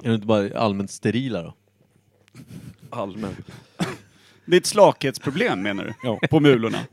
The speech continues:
Speaker 1: Det, det är inga stående statyer
Speaker 3: Du
Speaker 1: som
Speaker 3: menar
Speaker 1: springer
Speaker 3: alltså
Speaker 1: på
Speaker 3: att det
Speaker 1: plats.
Speaker 3: finns livmoder och säd, men att det är så Viagra-löst i mulavärlden att det inte blir några småmulor? Men däremot föds det mickar i,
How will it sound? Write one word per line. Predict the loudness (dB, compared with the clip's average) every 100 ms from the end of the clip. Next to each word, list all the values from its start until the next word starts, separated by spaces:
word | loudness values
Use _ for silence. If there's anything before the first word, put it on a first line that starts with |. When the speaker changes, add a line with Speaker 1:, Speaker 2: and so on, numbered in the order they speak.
| -4
Speaker 1:
Det, | 6 8 8
det | 2
är | 2 0
inga | 0 -2
stående | 0 0 2 0 0
statyer | -4 0 0 2 4
Speaker 3:
Du | 4
Speaker 1:
som | 6
Speaker 3:
menar | 4
Speaker 1:
springer | 6 6
Speaker 3:
alltså | 6
Speaker 1:
på | 4
Speaker 3:
att |
det | 4
Speaker 1:
plats. | 2
Speaker 3:
finns | 2 0 -2 -6 -6
livmoder | -2 0 2 2 2 2 0 -2
och | -2
säd, | -2 0 0 -4 -8 -14 -14 -2
men | 4 6 6 2 0
att | 0 0 0
det | 0
är |
så | 2 0
Viagra-löst | 2 4 4 2 0 2 0 0 -2
i | -4 0
mulavärlden | 0 0 0 0 0 0 -4 -4
att | -6 -2
det | 0
inte | 0 -2
blir | -4 -4 0 2
några | 2
småmulor? | 2 0 2 0 0 -4 -10 _ _ _ _ _ _ _ _ _ _ _
Men | 2
däremot | 4 4 6 4 4
föds | 0 0 0
det | 2
mickar | 2 -2 0 2
i, | 2